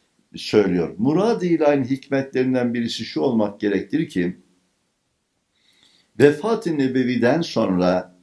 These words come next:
Peygamberimiz Aleyhisselatü Vesselam'ın baki alemlere, berzah alemine hicret etmesinden sonra en ziyade ittifak ve ittihada, birlik beraberliğe gelmeye muhtaç olan sahabeler,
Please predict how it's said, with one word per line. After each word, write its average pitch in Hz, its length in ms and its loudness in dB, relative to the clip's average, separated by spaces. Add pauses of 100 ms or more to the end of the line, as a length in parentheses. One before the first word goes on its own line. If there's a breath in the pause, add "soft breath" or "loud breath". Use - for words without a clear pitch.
(220)
Peygamberimiz 90 1000 -4
Aleyhisselatü 98 500 -6
Vesselam'ın 87 680 -4 (1040)
baki 104 480 0
alemlere, 92 880 -2 (260)
berzah 104 400 -2
alemine 98 580 -6
hicret 98 360 -6
etmesinden 90 480 -6
sonra 85 600 -4 (800 soft breath)
en 220 300 2
ziyade 151 540 0
ittifak 139 760 -2
ve - 120 -2
ittihada, 107 760 -2 (120)
birlik 92 380 -6
beraberliğe 101 640 0
gelmeye 95 540 -2
muhtaç 95 500 -2
olan 156 160 2
sahabeler, 113 640 0